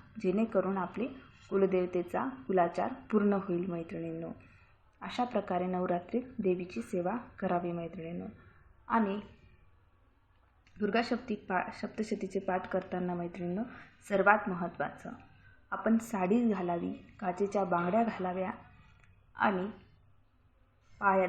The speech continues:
जोडवे असू द्या, पैंजण असू द्या, जेणेकरून आपला सगळा शृंगार व्यवस्थित राहील.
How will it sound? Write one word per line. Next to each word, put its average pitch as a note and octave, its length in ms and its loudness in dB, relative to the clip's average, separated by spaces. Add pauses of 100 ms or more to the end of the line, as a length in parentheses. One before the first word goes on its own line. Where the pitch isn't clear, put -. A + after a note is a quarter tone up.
(140)
जोडवे G3+ 260 4
असू G#3+ 280 0
द्या, F3+ 200 0
पैंजण F#3 580 0
असू G3 220 -2
द्या, F3+ 180 -4 (500)
जेणेकरून G3 540 2 (360)
आपला F#3 260 0
सगळा G3 340 0
शृंगार G3 420 -2
व्यवस्थित F#3 540 0
राहील. F#3+ 260 -2